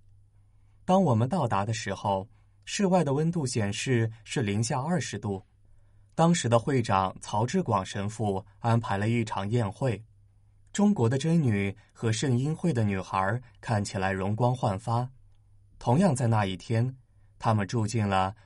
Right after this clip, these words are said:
为他们安排好的房子。学中文是修女们首先遇到的最大难题，因为中文与其他欧洲语言完全不一样，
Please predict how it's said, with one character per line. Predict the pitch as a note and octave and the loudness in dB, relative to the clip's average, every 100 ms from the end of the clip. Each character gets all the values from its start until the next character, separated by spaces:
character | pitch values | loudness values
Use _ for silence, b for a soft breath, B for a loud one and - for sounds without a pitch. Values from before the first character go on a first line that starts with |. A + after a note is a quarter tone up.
| b | b
为 | A#2 G2+ | -2 0
他 | B2 G#2+ | 0 0
们 | G2+ | 0
安 | A#2+ | 0
排 | C3 A2 | 0 -2
好 | A2 G2+ | -2 -2
的 | F#2+ | -4
房 | - F2+ G#2 | -6 -6 -6
子。 | - A2+ - - - _ _ - _ _ _ - | -6 -6 -8 -20 -20 _ _ -20 _ _ _ -10
学 | - C3 | 0 2
中 | D#3+ G3 E3 | 4 2 4
文 | G#2 G#2+ D#3 - | 2 0 -2 -8
是 | - B2+ | -4 -2
修 | A2 B2+ A#2+ | 0 2 4
女 | |
们 | G#2+ A2 | 2 2
首 | A2+ G2 | 0 -4
先 | G2 A#2+ B2 | -2 0 2
遇 | B2 | 0
到 | A2+ A2 | 0 0
的 | G2 | -2
最 | B2 G#2+ | -2 -2
大 | A2 G2+ | 0 0
难 | F#2 G2+ | 0 -2
题， | C3 G#2+ F#2+ A2 - _ - - - - - | -4 -6 -8 -8 -14 _ -20 -20 -20 -20 -2
因 | A#2+ A2+ | 2 4
为 | A2+ | 2
中 | B2 C3 | 0 0
文 | A2+ G#2 A2+ | 2 2 0
与 | G2+ | 0
其 | - - G#2+ | -4 -6 -6
他 | - B2 | -4 -4
欧 | C#3+ D#3 | -2 -2
洲 | D#3+ D3 | -2 -2
语 | G2+ G2 | -2 0
言 | G2 A#2 C3 B | 0 -2 -6 B
完 | - G2+ D#3+ | -2 0 -2
全 | - G2 | -2 -4
不 | G#2 G2+ | -2 -4
一 | F#2+ | -4
样， | G2 G2 | -4 -6